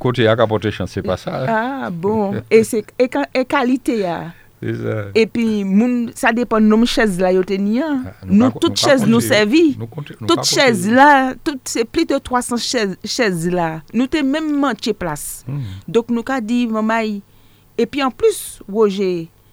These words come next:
Speaker 2: agiman, telman yo pa ka twouve de kwa mal pale nou. Ag-, sèl agiman yo, se, depi yo pale de la fami.
Speaker 1: Mhm.
Speaker 2: Yo ka di, wi, la fami. Men, o mwens, o mwens, yo ni de referans.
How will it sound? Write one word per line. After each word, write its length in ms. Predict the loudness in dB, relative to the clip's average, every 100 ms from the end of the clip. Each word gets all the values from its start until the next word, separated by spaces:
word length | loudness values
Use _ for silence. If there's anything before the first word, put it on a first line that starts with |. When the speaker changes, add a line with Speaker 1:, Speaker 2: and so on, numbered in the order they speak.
| _ _ 0
Speaker 2:
agiman, 800 | 2 4 4 4 2 0 -2 -6 -4
telman 320 | -2 0 0
yo 60 |
pa 100 | -2
ka 120 | -4 -6
twouve 240 | -4 -4
de 120 | -2 -2 -4
kwa 360 | -4 -4 -6 -12 -6
mal 280 | 0 0 0
pale 300 | -2 0 0
nou. 240 | 0 0 -4 -10 -10 0
Ag-, 280 | 2 2 -6
sèl 320 | -4 -2 2
agiman 480 | 2 2 2 2 2
yo, 160 | 0 -2
se, 360 | -2 -4 -4 -8 -16
depi 400 | -2 0 2 2
yo 80 | 0
pale 300 | -2 -2 -2
de 140 | -2 -2
la 140 | -2 -4
fami. 460 | -6 -6 -4 -4 -4 -6 -6
Speaker 1:
Mhm. 400 | -10 -12 -12 -6
Speaker 2:
Yo 80 | -2
ka 120 | -2 -2
di, 100 | -4
wi, 280 | -6 -4 -6 -10 -20 -20 -10
la 140 | -6 -6
fami. 640 | -4 -4 -2 -2 -4 -6 -10 -18 _ _ -6
Men, 260 | -2 -2 -2
o 140 | 0 2
mwens, 560 | 2 2 0 -4 -8 -12 _ _ _ _ _ _
o 100 | 2 4
mwens, 480 | 4 2 0 -2
yo 220 | 0 2 4
ni 80 | 4
de 220 | 4 2
referans. 1120 | 4 2 0 -4 -2 -2 -2 -6 -6 -10 -14